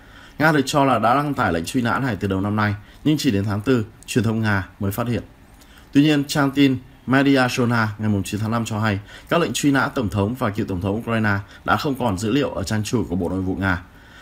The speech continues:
Tìm từ khóa Zelensky trên trang web này không còn cho kết quả nào. Sau khi sự việc được phát hiện, hôm ngày sáu tháng năm, Bộ Nội vụ Nga nói rằng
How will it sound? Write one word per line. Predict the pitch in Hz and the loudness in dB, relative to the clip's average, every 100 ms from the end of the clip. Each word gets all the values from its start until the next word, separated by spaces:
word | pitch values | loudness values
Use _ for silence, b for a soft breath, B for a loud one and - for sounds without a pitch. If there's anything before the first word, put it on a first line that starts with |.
| B | B
Tìm | 143 131 | 4 6
từ | 135 131 | 4 2
khóa | 113 123 | 2 2
Zelensky | 131 139 139 - 139 | 2 0 -2 0 0
trên | 131 127 | 0 -2
trang | 123 | -2
web | 127 147 | -2 -2
này | 127 85 80 - | -2 -2 -6 -10
không | - 131 123 | -2 0 0
còn | 113 95 | -2 -2
cho | 82 104 | -2 -4
kết | 104 135 | -4 -6
quả | 107 | -4
nào. | 80 80 - - - B B B B | -4 -4 -6 -18 -20 B B B B
Sau | - 156 | 0 2
khi | 170 | 2
sự | 156 143 | 0 2
việc | 127 117 | 2 2
được | 117 | 0
phát | 107 151 | 0 0
hiện, | 151 120 - - | 0 -2 -4 -4
hôm | 131 131 | 0 2
ngày | 113 101 | 2 0
sáu | - 92 | -2 -4
tháng | 107 | -2
năm, | 110 101 - - | -2 -2 -6 -4
Bộ | - | -2
Nội | 113 | -2
vụ | 110 110 | -2 0
Nga | 117 113 | 0 0
nói | 101 | -2
rằng | 117 107 | -2 -2